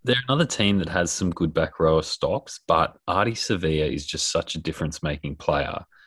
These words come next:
Even after his knee injury and I think the, between the first and second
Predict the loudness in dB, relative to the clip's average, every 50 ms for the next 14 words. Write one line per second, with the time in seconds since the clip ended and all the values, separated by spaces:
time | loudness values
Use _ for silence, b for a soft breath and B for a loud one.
0 | b b b b _ _ 2 2 4 4 4 4 2 2 0 0 -2 0 0 0
1 | -2 -2 -8 _ _ _ -2 0 2 2 2 0 0 0 -2 -2 -2 -2 -2 -4
2 | -4 -6 -6 -10 -12 _ -10 -8 -6 -4 -6 -6 -6 -12 -14 _ _ -10 -2 0
3 | 0 0 0 0 -4 -2 0 2 2 2 0 -6 -6 -4 -4 0 0 0 0 0
4 | -4 -4 -4 -8